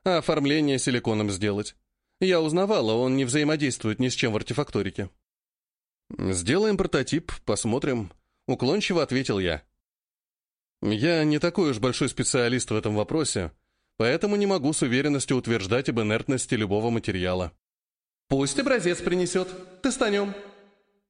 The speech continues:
«Образец материала я бы всё-таки хотел увидеть»,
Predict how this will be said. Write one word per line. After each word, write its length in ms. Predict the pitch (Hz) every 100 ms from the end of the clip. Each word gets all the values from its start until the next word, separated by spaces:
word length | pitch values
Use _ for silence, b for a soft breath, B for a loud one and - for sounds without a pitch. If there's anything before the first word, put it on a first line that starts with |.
| -
«Образец 560 | 127 127 143 156 190
материала 580 | 170 160 165 165 196 151
я 200 | 131 135
бы 100 | 127
всё-таки 360 | - 143 127 131
хотел 320 | 143 127 104
увидеть», 420 | 98 92 90 -